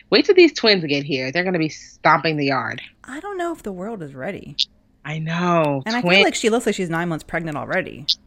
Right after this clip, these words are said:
Speaker 2: Like, she
Speaker 1: Yeah.
Speaker 2: kept the secret for a long time.
Speaker 1: Honestly, I have to say, like, well, I guess twins are different. Like, looking at her pregnant now, I could see why people were like, "She wasn't pregnant before." But then again, these are twins.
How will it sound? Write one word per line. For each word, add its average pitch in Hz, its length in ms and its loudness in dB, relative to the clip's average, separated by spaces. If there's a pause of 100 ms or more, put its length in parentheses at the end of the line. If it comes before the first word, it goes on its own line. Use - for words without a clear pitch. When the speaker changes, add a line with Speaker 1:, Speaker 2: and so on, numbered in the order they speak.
(200)
Speaker 2:
Like, 165 100 -6
she 147 80 -4
Speaker 1:
Yeah. 160 160 6
Speaker 2:
kept 156 100 2
the 170 80 0
secret 165 280 -2
for 143 120 -6
a 131 60 -4
long 147 320 -4
time. - 320 -14 (500)
Speaker 1:
Honestly, 415 300 0
I 294 60 2
have 427 180 0
to 311 80 -12
say, 160 340 -2
like, 165 220 -4
well, 262 120 -4
I 254 100 2
guess 285 180 -8
twins 196 240 -10
are 180 140 -4
different. 160 460 -10
Like, 156 200 -4
looking 196 420 -2
at 175 120 0
her 180 120 -2
pregnant 156 400 0
now, 165 480 0 (320)
I 156 120 2
could 170 180 -4
see 214 80 2
why 180 80 6
people 170 200 -4
were 160 120 2
like, 147 160 4
"She - 100 -6
wasn't 156 220 -2
pregnant 123 240 -2
before." 113 340 -8
But 170 160 0
then 294 140 4
again, 262 240 4
these 240 180 2
are 262 80 4
twins. 175 560 -2